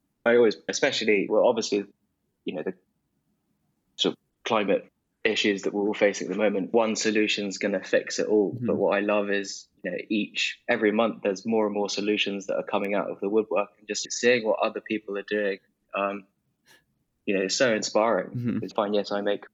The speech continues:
Speaker 1: paper bottles, and that fixes one potential problem. We're facing millions and millions of problems, and it's great to see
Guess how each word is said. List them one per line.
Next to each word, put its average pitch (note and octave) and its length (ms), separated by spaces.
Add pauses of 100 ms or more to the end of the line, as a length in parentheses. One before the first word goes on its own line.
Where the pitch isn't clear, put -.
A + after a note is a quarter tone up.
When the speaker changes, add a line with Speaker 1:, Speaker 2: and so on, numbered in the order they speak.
(120)
Speaker 1:
paper G2 220
bottles, G2 360
and G2+ 100
that - 120 (380)
fixes - 580 (180)
one G2+ 240
potential - 400
problem. - 360
We're - 120
facing C#3+ 360
millions G#2+ 320
and G2+ 80
millions G2+ 240
of F#2+ 80
problems, - 500 (160)
and G2 440 (720)
it's F2+ 200
great - 260
to - 80
see G2+ 540